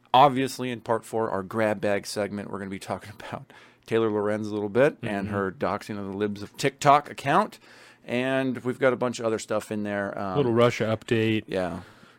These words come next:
Speaker 2: You know, 'cause that's still going on.
Speaker 1: Still
Speaker 2: Uh,
Speaker 1: going on.
Speaker 2: It is still happening. So, yeah, we have a little Russia update, and then I have the one story that I pulled super late in the week,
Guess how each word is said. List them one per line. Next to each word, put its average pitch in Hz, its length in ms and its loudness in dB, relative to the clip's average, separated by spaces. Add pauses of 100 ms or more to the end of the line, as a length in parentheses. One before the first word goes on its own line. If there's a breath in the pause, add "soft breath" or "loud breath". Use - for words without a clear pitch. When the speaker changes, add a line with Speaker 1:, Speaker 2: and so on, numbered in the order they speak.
(100)
Speaker 2:
You 104 100 -4
know, 95 140 -2
'cause 98 180 -6
that's 110 220 2
still 120 260 2
going 107 380 0
on. 95 400 -2
Speaker 1:
Still - 260 2
Speaker 2:
Uh, 202 40 6
Speaker 1:
going 175 260 6
on. 120 200 6
Speaker 2:
It 120 40 4
is 123 80 0
still 135 280 2
happening. 120 540 2
So, 110 280 2
yeah, 107 160 4
we 101 100 2
have 113 80 -2
a 139 40 -4
little 170 180 2
Russia 143 380 4
update, 135 300 0
and 127 140 -2
then 123 240 0
I 117 140 0
have 113 240 0
the 120 140 4
one 127 280 2
story 151 300 4
that 135 120 6
I 123 80 8
pulled 120 320 4
super 135 320 2
late 117 300 2
in 110 80 -2
the 107 80 -4
week, 110 380 -2